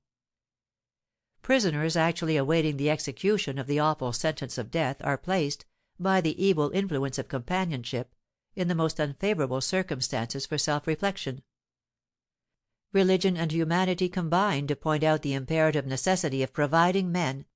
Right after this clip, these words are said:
brought by the sentence of the law to the verge of eternity, with the means of spiritual improvement and consolation.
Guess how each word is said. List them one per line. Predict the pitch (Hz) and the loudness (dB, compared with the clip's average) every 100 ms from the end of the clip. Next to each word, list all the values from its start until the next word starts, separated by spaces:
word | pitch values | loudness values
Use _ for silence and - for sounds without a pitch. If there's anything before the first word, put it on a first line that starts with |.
| _ _ | _ _
brought | 190 202 190 165 | 0 2 2 0
by | 147 | -2
the | 143 | 0
sentence | 135 165 156 143 131 | 0 -2 -2 -4 -4
of | 135 | -4
the | 131 | -2
law | 143 151 131 | 2 2 2
to | 143 | -2
the | 135 | -4
verge | 117 156 139 | 0 2 2
of | 139 | 0
eternity, | 120 - 170 139 - 127 - _ _ - | -4 -2 -2 -2 -6 -8 -10 _ _ -4
with | 175 | -2
the | 165 | 0
means | 151 214 175 156 | 0 2 0 -2
of | 143 | -4
spiritual | - 165 151 160 156 143 | -2 0 2 2 0 -2
improvement | 135 151 196 151 135 | -2 0 0 0 -4
and | 139 | -4
consolation. | 139 147 143 131 180 190 127 151 | -2 -2 -2 -2 -2 -2 -4 -8